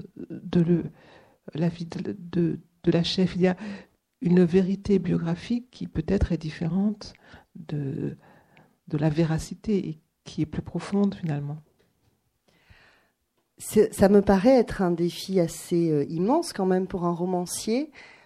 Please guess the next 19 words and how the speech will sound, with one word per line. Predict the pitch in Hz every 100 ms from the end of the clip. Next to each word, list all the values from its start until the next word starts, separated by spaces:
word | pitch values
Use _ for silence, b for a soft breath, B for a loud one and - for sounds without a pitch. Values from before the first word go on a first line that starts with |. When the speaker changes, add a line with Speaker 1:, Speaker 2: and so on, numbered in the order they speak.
| B
Speaker 2:
de | 175
vouloir | 175 196 202 202
faire | - - 214 208
de | 180
son | 185 180
personnage | 175 - 175 175
principal | - 170 - - 233 262
quelqu'un | 190 180 214
qui | 214 190
ne | 165
veut | 165
pas | 170 196
être | 196 - 175
raconté. | 160 156 156 151 165 175 _ _ _ _ _ _
Comment | - 202 226
est-ce | 226
qu'on | 175
aborde | 160 151 151 156
ça ? | 151 - 165